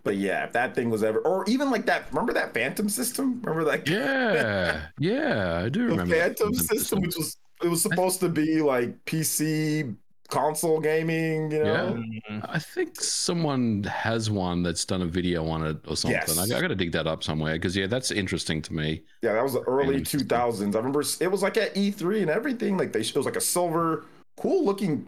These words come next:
Speaker 1: for the time, cool looking box. Uh, and I was like, "Oh," so I remember,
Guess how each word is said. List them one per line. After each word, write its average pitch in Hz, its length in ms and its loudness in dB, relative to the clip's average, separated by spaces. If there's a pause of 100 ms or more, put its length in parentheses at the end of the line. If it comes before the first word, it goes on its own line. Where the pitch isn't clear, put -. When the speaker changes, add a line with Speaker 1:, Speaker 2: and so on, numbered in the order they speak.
(120)
Speaker 1:
for 113 140 -2
the 87 80 0
time, 85 340 -2
cool 165 200 -2
looking 147 300 0
box. 101 460 -2
Uh, 101 240 0
and 98 80 0
I 104 60 -2
was 107 80 -2
like, 98 140 -4
"Oh," 254 180 -2
so - 80 -6
I 131 60 -2
remember, 120 400 0